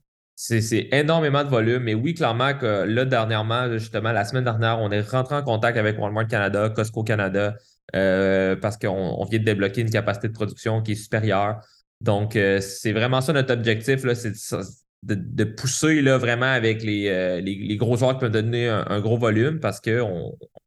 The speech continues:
on réussit à augmenter notre capacité de production. Donc, euh, oui, clairement que vous allez voir nos produits un petit peu partout, puis même qu'on est en négociation avec, euh, des grandes chaînes de, de, de food, de, de mondiales pour la vente de bulles,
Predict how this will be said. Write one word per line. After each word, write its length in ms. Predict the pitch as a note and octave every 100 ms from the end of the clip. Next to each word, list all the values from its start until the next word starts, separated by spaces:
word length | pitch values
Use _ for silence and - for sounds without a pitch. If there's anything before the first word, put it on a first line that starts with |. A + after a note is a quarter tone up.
| _ -
on 100 | G2
réussit 340 | G#2 A2 A2+
à 80 | C#3+
augmenter 300 | A2+ G#2+ A#2
notre 160 | A#2 A2
capacité 360 | A2 G#2 A2+
de 40 | A#2
production. 600 | A2+ A2 - G#2+ C3 D3 - - - - _
Donc, 340 | - G2+ G#2+ A2
euh, 160 | G2+
oui, 220 | G2+ B2 E3
clairement 320 | D3+ A#2 D3
que 60 |
vous 60 | C3+
allez 140 | A2
voir 220 | A2 A#2+ C3
nos 100 | A2+
produits 460 | A2 G#2 G2+ C3
un 60 | A#2+
petit 100 | A2
peu 100 | B2+
partout, 380 | A#2 A2 C#3 D3+
puis 240 | C#3 G#2+
même 300 | G2 A#2 B2+
qu'on 420 | A2+ A2 G2+ F#2+
est 140 | G2 G2
en 60 | G#2
négociation 680 | A2 A2+ A2+ G#2+ G2 B2
avec, 320 | A#2+ G2+ F#2+ G#2
euh, 220 | F#2+ F#2
des 160 | F#2
grandes 320 | F#2+ - A#2 A2+
chaînes 280 | B2 B2+
de, 100 | A2+
de, 480 | G2 F2+ G#2+ F#2+ F2+
de 160 | F2+ F#2+
food, 440 | - D#3 F#3+ F3
de, 320 | A#2 G2 F#2 F2+
de 160 | F2+
mondiales 720 | F2+ A#2+ C#3+ B2+ C3+ D3+ C#3 A2+
pour 200 | C3 C3
la 120 | G#2
vente 180 | A#2+ B2+
de 80 |
bulles, 460 | G#2+ A#2 D#3 D#3+ -